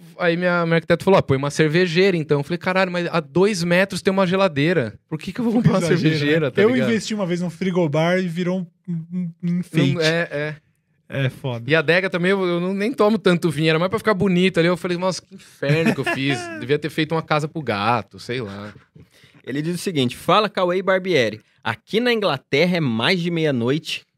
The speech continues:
Speaker 3: Tenho que dormir, mas estou aqui firme e forte acompanhando vocês. Abraço."
Speaker 2: Salve, salve, Inglaterra. Sofrendo com o fuso horário, mas vacinado, né? Preferia que aqui fosse meia-noite. Quer trocar?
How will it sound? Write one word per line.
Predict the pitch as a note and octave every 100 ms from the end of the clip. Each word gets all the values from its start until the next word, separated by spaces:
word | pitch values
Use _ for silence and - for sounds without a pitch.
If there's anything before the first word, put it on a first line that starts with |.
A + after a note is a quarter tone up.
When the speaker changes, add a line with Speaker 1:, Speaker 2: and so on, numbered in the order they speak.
| _
Speaker 3:
Tenho | A#2+ D3+
que | C#3+ C#3+
dormir, | C3 A#2+ A#2 B2
mas | B2 A#2
estou | A2+ - A2+ A2
aqui | - A2+
firme | - _ _ C3+ E3+ F3
e | E3+
forte | _ A#2 A#2+ A#2+
acompanhando | A#2 A#2 A2+ A2+
vocês. | B2+ - B2 - _
Abraço." | C3 A2 F#2+ - - - -
Speaker 2:
Salve, | _ C#3 D3+
salve, | C#3+ D#3+ E3+
Inglaterra. | F3 F3+ F3
Sofrendo | D#3 F#3 - F#3+ G3
com | F3+
o |
fuso | F#3 F#3+
horário, | F#3+ F#3 A3+
mas | B3+ B3+
vacinado, | B3 C4 - G3 F3 F3 E3+
né? |
Preferia | F3 G#3+ G#3 B3+ C#4
que |
aqui | C#4 B3+
fosse | - A#3+
meia-noite. | B3+ C4 C4+ A#3+ F3+ -
Quer | F#3
trocar? | F3 E3 A3+ C#4